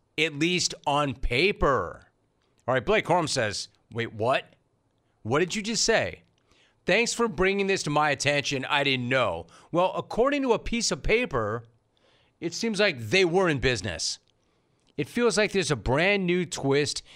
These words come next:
in this saga every single day, and that's why it's still a thing. The twist now was finding out that Stalions and Corum are registered to an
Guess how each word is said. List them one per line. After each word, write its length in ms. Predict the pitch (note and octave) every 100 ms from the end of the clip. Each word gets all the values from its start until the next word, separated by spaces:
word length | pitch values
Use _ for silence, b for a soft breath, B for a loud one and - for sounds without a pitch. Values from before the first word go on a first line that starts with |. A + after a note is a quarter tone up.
| B
in 220 | - D#3 F#3
this 180 | E3+
saga 600 | - - D3 C#3+ C#3+ C#3+ C#3
every 220 | C3 D3
single 260 | E3 C#3
day, 320 | C3 A#2+ A#2+ A2 B
and 140 | D3 D3
that's 180 | C#3+
why 140 | D3 C3+
it's 100 | B2
still 160 | D3+
a 60 | B2+
thing. 340 | C3+ A#2+ E2+ - _ b b -
The 100 | D#3+
twist 400 | - B3 A#3 D#3
now 260 | F3 A3
was 180 | G#3 F3+
finding 400 | - D3+ D#3 C3
out 300 | B2+ C3 B2+ B B -
that 160 | A#2+
Stalions 960 | - - B2+ A2+ G#2+ G#2 B2+ - - - b b -
and 240 | D3 G#3+
Corum 600 | F#3+ F#3+ D3+ D3 C#3+ C#3+ - B B
are 160 | D3+ D#3
registered 840 | B2+ D3 A#3 A#3+ C4 - A3 G#3+ G#3+
to 160 | G3
an 120 | F#3